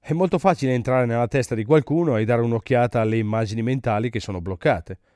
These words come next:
È piuttosto semplice. Voi o un auditor, molto spesso,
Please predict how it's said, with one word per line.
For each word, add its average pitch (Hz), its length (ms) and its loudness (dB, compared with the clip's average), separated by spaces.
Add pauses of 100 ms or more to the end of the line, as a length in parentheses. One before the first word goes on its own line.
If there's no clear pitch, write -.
È - 100 -8
piuttosto 151 360 -6
semplice. 98 580 -6 (760)
Voi 165 380 6
o 120 140 4
un 139 160 2
auditor, 139 640 4
molto 165 320 2
spesso, 135 480 0